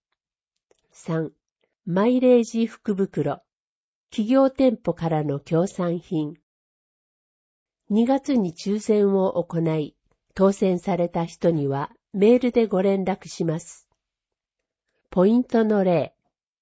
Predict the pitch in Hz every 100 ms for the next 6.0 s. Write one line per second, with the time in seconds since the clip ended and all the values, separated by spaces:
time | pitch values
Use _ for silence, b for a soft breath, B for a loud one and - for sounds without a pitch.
0 | _ _ _ _ _ _ _ _ - -
1 | 269 277 254 - 240 - - 208 240 269
2 | 240 - 294 233 - 147 143 156 190 -
3 | 175 - 175 131 - _ _ _ _ _
4 | _ _ _ _ _ _ _ - 208 247
5 | 220 208 185 165 165 220 220 165 151 -